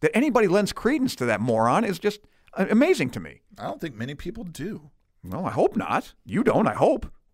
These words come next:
Speaker 2: No, I've said, uh, she'd be much better. She, I like how she swings. I respect the game, but she'd be much better served backing herself
Speaker 1: She's
Speaker 2: up
Speaker 1: a
Speaker 2: with some real
Speaker 1: socialist.
Speaker 2: facts.
Speaker 1: You like that.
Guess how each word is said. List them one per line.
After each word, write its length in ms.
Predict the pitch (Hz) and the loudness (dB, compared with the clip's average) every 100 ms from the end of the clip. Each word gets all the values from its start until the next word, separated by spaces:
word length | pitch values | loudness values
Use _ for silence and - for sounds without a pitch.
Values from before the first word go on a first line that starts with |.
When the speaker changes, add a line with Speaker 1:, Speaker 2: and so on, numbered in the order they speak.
| _ - | _ -12
Speaker 2:
No, 200 | 302 359 | -6 -4
I've 140 | 131 | -4
said, 180 | - 185 | -4 -6
uh, 320 | 113 - - 113 | -6 -10 -12 -10
she'd 300 | 104 160 170 | -6 -2 0
be 80 | 143 | 0
much 260 | 120 113 - | 0 -2 0
better. 240 | 165 196 | 0 0
She, 180 | - 147 | -6 -2
I 100 | 127 | 0
like 280 | 120 123 185 | 4 4 4
how 120 | 233 | 2
she 180 | 233 226 | 2 0
swings. 600 | - 285 311 220 262 - _ _ _ | 0 0 0 -2 -8 -14 _ _ _
I 100 | 107 | -6
respect 480 | 117 120 - 190 - | -4 -4 0 -2 0
the 60 | 190 | -2
game, 400 | 180 277 190 214 _ - | 0 0 -4 -8 _ -6
but 220 | 127 - | -6 -4
she'd 200 | - 160 | -4 0
be 100 | 147 | 0
much 260 | 131 160 - | 0 -2 0
better 200 | 151 175 | -2 0
served 320 | - 131 160 | 0 0 0
backing 320 | 117 135 147 | 0 0 -6
herself 300 | 147 - 147 | -6 0 2
Speaker 1:
She's 80 | 143 | 4
Speaker 2:
up 120 | 139 | 2
Speaker 1:
a 40 | 156 | 4
Speaker 2:
with 60 | 156 | 4
some 40 | |
real 80 | - | 4
Speaker 1:
socialist. 340 | 131 147 156 - | 4 2 2 2
Speaker 2:
facts. 360 | 233 - - | 0 0 -2
Speaker 1:
You 80 | 127 | 2
like 240 | 156 165 | 4 2
that. 240 | - 80 | -2 -12